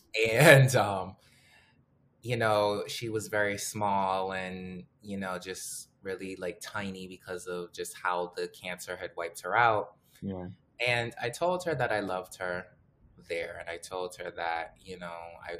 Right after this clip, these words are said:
Speaker 1: I really wish I would have said it more, and she was like, "You know, I knew, I know that you love me, Jamar. I
Speaker 2: Mm-hmm.
Speaker 1: know that you did. You just, you know," not that I, I was just scared, and I think she knew I was very timid, but I really appreciate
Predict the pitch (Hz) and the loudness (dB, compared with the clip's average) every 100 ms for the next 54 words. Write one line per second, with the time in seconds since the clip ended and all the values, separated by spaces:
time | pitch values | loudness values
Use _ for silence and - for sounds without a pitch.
0 | 87 87 90 90 90 87 87 85 - 85 | -8 -8 -6 -4 -4 -2 -6 -8 -8 -8
1 | 85 98 110 120 117 98 95 110 120 123 | -8 -6 -4 0 0 -2 -6 -10 -12 -6
2 | 127 120 127 135 127 127 127 123 123 - | -6 -6 -6 -4 -2 -2 -4 -4 -8 -14
3 | - 135 147 151 135 95 90 92 85 - | -8 -4 -2 -2 -2 -2 -4 -8 -8 -8
4 | 78 78 - - - - - 85 95 98 | -14 -18 -18 -18 -20 -20 -18 -10 -6 -6
5 | 85 92 95 87 - 87 - 82 82 92 | -6 -6 -4 -6 -8 -16 -14 -14 -14 -16
6 | - 85 - - - - - _ _ _ | -10 -8 -8 -14 -18 -20 -20 _ _ _
7 | _ _ - 185 156 117 117 - - _ | _ _ -12 -4 2 2 0 -6 -18 _
8 | _ 135 160 160 135 127 117 - - 151 | _ 8 8 10 8 8 6 0 -2 0
9 | 160 180 - - - - 92 - 101 107 | 0 -4 -6 -6 -8 -4 -6 -6 -6 -6
10 | 110 127 - 113 98 87 85 85 85 80 | -4 -6 -8 -8 -6 -6 -8 -10 -12 -12
11 | - - 85 - - - 95 - _ - | -12 -12 -12 -14 -10 -6 -6 -8 _ -20
12 | _ _ _ _ _ 151 151 - _ - | _ _ _ _ _ 2 2 -2 _ -6
13 | 139 175 180 165 135 127 117 - 113 107 | 2 4 4 2 0 -4 -4 0 2 2